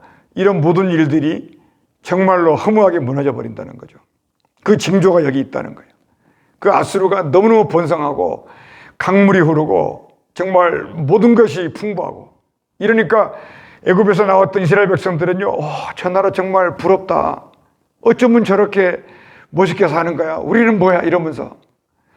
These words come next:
그러니까 그거를 그런 순간 때마다 뭐 하라 그랬어요? 예, 기도하는 거죠.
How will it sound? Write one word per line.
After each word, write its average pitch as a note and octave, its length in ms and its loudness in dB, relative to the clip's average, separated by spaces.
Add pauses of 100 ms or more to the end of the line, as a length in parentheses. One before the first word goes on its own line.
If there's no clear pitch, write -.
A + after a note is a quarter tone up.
(180)
그러니까 A#3 240 0
그거를 A#3 580 2 (440)
그런 B3 260 2
순간 A3+ 320 -2
때마다 A3+ 280 2
뭐 E3+ 220 2
하라 G#3 140 2
그랬어요? F3 540 -6
예, A3+ 140 -4
기도하는 G#3+ 400 -4
거죠. - 220 -8